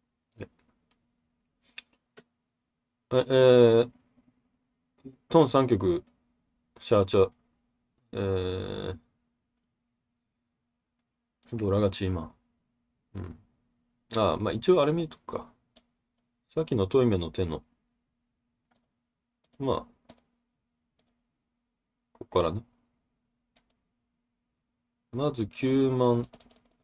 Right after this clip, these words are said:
四万切る。あれ？なんでウーピンが、あ、ウーピンを切ったんか。うん、ちょっと謎な感じでしたね、ウーピンはね。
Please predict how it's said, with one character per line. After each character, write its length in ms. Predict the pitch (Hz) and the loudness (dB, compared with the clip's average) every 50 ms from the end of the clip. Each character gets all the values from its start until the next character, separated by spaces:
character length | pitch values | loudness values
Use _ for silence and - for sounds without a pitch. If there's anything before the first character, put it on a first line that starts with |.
| _ _ _ _ _ _ _ _ _ _ _ _ - | _ _ _ _ _ _ _ _ _ _ _ _ -16
四 340 | - - - 123 107 95 90 | -12 -8 -4 -2 -2 -2 -2
万 240 | 85 80 76 80 78 | -2 -4 -6 -6 -8
切 140 | - - 101 | -10 -6 -4
る。 240 | 131 123 - - _ _ _ _ _ _ _ _ _ _ _ _ _ _ _ _ _ _ _ _ _ _ _ _ _ _ _ _ _ - | -2 -2 -4 -4 _ _ _ _ _ _ _ _ _ _ _ _ _ _ _ _ _ _ _ _ _ _ _ _ _ _ _ _ _ -4
あ 100 | 127 147 | -2 -2
れ？ 80 | 208 226 | 0 0
な 180 | 127 127 175 233 | 0 0 -2 0
ん 80 | 226 | 0
で 80 | - 180 | 0 -2
ウ 220 | 175 170 101 113 | 0 0 -2 -2
ー 20 | 123 | -2
ピ 160 | - 131 120 | 0 0 2
ン 60 | 120 | 4
が、 180 | 113 110 113 117 _ _ _ _ _ _ _ - _ _ - | 4 4 2 2 _ _ _ _ _ _ _ -20 _ _ -8
あ、 60 | 110 | -4
ウ 140 | 104 113 139 | -2 0 0
ー 60 | 165 | 0
ピ 120 | 160 - 202 | 0 2 2
ン 60 | 185 | 2
を 40 | 165 | 2
切 120 | - - | 0 -4
っ 20 | _ | _
た 140 | - - 165 | -2 -2 -2
ん 60 | 85 | -2
か。 160 | - - - _ - _ _ _ _ _ _ _ _ _ _ _ _ _ _ _ _ - _ - _ _ _ _ _ _ _ _ _ _ _ _ _ _ _ _ _ _ _ _ _ _ _ _ _ _ _ _ _ _ _ _ _ _ _ _ _ _ _ _ _ _ _ _ _ _ _ _ _ _ _ _ _ _ _ _ _ _ _ _ _ _ _ _ _ _ _ _ _ _ _ _ _ _ _ _ _ _ _ - | -4 -12 -16 _ -20 _ _ _ _ _ _ _ _ _ _ _ _ _ _ _ _ -20 _ -20 _ _ _ _ _ _ _ _ _ _ _ _ _ _ _ _ _ _ _ _ _ _ _ _ _ _ _ _ _ _ _ _ _ _ _ _ _ _ _ _ _ _ _ _ _ _ _ _ _ _ _ _ _ _ _ _ _ _ _ _ _ _ _ _ _ _ _ _ _ _ _ _ _ _ _ _ _ _ _ -10
う 80 | 107 | -8
ん、 160 | 95 85 80 | -8 -8 -8
ち 120 | - - 185 | -4 -2 -2
ょ 20 | 185 | -2
っ 20 | |
と 140 | - - 80 | -2 -4 -4
謎 460 | 85 87 92 95 95 92 110 110 107 | -4 -2 -2 -2 0 0 0 -2 0
な 200 | 110 110 104 101 | 0 -2 -2 -2
感 300 | - - 104 98 95 92 | -2 -2 -2 0 0 -2
じ 100 | 90 92 | -4 -6
で 140 | 87 87 82 | -8 -10 -10
し 80 | - | -12
た 100 | - 76 | -14 -12
ね、 160 | 80 80 76 - - - | -12 -12 -14 -14 -12 -8
ウ 120 | 80 80 | -8 -8
ー 60 | 78 | -8
ピ 180 | - - 82 78 | -8 -8 -8 -8
ン 60 | 147 | -8
は 80 | 143 80 | -8 -10
ね。 80 | 85 | -12